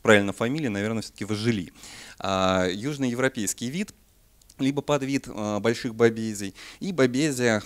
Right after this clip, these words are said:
а, canis rossi, ну, это однозначно на самом деле отдельный вид, э, так уж во всяком случае говорит нам молекулярная генетика,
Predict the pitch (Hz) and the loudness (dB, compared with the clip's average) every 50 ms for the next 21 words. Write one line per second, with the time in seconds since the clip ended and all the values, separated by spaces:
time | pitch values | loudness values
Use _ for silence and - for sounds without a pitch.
0 | - - 110 98 95 90 - - 123 110 104 98 95 - 127 131 151 170 180 - | -6 -10 -6 -6 -6 -6 -2 0 0 0 0 0 0 0 0 2 2 2 2 4
1 | - 151 127 113 104 - 120 127 120 - 107 104 110 117 120 107 113 110 98 - | 4 4 2 0 -2 -2 -2 -2 2 4 2 4 4 2 -2 -2 -2 -4 -6 -4
2 | - 98 95 98 - 110 95 98 98 95 98 107 101 95 95 - - - 104 110 | -6 -6 -6 -4 -2 -2 -2 -2 -4 -4 -4 -4 0 0 0 0 2 0 0 0
3 | 107 110 104 95 95 98 110 123 147 185 196 - - - 82 107 107 101 95 - | 0 -4 -4 -2 -4 -6 -6 -6 -8 -8 -8 -10 -12 -8 -4 -4 -2 -2 -2 -4
4 | 101 - - - - - 98 95 - - 101 - 95 95 - 110 101 - - 95 | -6 -6 -6 -14 -8 -6 -6 -6 -6 -8 -10 -10 -10 -10 -10 -10 -10 -10 -10 -6
5 | 98 101 104 104 98 - 98 95 92 98 98 95 - 110 104 95 92 101 98 98 | -4 -2 -2 -2 -2 -4 -4 -6 -4 -4 -6 -4 -2 -2 -2 -2 -4 -6 -8 -6
6 | 104 127 151 180 202 202 - - - 139 - | -4 -2 -2 -2 -2 -4 -4 -2 -2 -2 -2